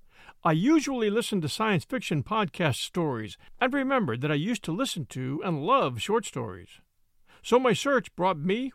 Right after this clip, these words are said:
right to this podcast. Then I remembered that I had listened to another One thousand one podcast from John Hagedorn,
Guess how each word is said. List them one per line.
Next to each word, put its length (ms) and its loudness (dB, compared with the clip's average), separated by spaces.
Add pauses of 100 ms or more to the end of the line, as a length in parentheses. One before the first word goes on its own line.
right 340 0
to 100 -2
this 160 -2
podcast. 840 -4 (580)
Then 120 2
I 60 2
remembered 440 2
that 100 -2
I 60 0
had 100 -2
listened 340 0
to 100 -2
another 300 0
One 240 0
thousand 460 0
one 200 -2
podcast 680 -4
from 180 -4
John 260 0
Hagedorn, 640 -2